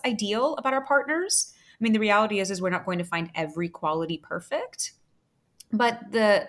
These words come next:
sort of anxiety element of that is that, again, then it seems like a nine out of ten important that we solve it. Or,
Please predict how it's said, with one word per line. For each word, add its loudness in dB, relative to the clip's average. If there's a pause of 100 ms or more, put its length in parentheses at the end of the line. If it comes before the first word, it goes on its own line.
(120)
sort 0
of 2
anxiety 0
element -2
of -6
that -4
is -8
that, -6
again, -4
then -4
it -8
seems -4 (240)
like 2
a 2
nine 2
out 0
of -8
ten -4
important -6
that -6
we -6
solve -6
it. -12
Or, -12